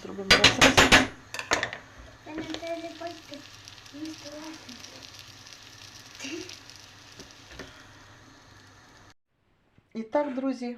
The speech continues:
Speaker 1: ось що получилося в нас. Дивіться, ось такі половинки, бачите?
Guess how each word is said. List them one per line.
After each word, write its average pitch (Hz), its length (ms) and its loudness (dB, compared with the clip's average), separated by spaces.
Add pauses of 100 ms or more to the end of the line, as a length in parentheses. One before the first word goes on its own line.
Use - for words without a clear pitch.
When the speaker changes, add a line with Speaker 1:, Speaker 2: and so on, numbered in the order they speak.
(120)
Speaker 1:
ось 320 220 2
що - 300 0
получилося 226 720 -6 (100)
в 143 40 -12
нас. 151 120 -14 (560)
Дивіться, 220 320 -8
ось 302 160 0
такі - 280 -10
половинки, 185 840 0
бачите? 226 440 -8